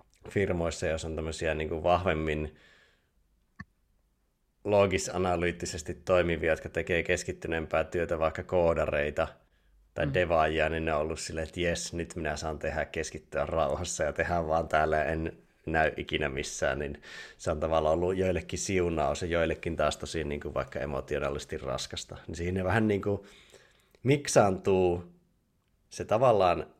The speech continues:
Speaker 1: työnteko ja sitten myös semmoiset niin kuin sosiaaliset tarpeet ja aspektit, et, tai se, että
Speaker 2: Mm.
Speaker 1: mihinkä se itsensä johtaminen nojaa, että siinä on vähän niin kuin monta tekijää siinä.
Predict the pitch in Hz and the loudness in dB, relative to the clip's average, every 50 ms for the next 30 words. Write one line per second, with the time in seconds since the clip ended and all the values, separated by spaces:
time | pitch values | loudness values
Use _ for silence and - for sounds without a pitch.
0 | - _ - 143 160 175 151 123 110 98 90 - - 95 92 90 87 87 82 104 | -18 _ 0 4 6 8 8 8 6 4 0 0 2 2 4 4 4 2 0 -4
1 | 95 - - 92 85 87 87 87 85 - - 80 76 78 80 78 - - 76 71 | -6 -6 -4 -2 0 2 2 2 0 0 -2 -4 -4 -4 -4 -6 -6 -6 -6 -6
2 | - - 73 - 80 76 - 85 78 71 65 69 - 80 - - - 71 64 71 | -4 -6 -6 -6 -6 -6 -2 0 0 0 0 0 -4 -8 -6 -4 -2 0 0 0
3 | 71 - 65 64 - - - - - - - - - - - - - - - - | -2 -4 -4 -4 -4 -4 -4 -4 -4 -4 -6 -8 -10 -10 -10 -12 -14 -14 -14 -14
4 | - - - _ _ _ - - - - - - _ _ _ _ - 80 80 78 | -18 -20 -20 _ _ _ -20 -20 -20 -20 -20 -20 _ _ _ _ 0 0 0 2
5 | - - 85 82 78 - 101 90 82 71 69 92 85 82 87 - - - 90 80 | 2 2 2 4 4 4 2 2 2 2 0 0 0 0 0 -2 -2 -2 -2 -2
6 | 73 - - 80 78 80 80 65 64 64 - - 80 76 73 73 73 73 71 73 | -2 -4 -6 -6 -6 -4 -2 -2 -2 -2 -4 -6 -6 -6 -4 -4 -2 -2 -2 -2
7 | 69 65 55 50 53 - - - 76 76 82 98 101 104 101 - 107 101 101 92 | -2 -2 -2 -2 -4 -6 -8 -6 -4 -2 0 0 0 0 -2 -2 -2 -2 -2 0
8 | 90 78 - 85 - - - - - - - - - - - | -2 -4 -4 -4 -6 -6 -8 -10 -10 -10 -12 -14 -16 -16 -18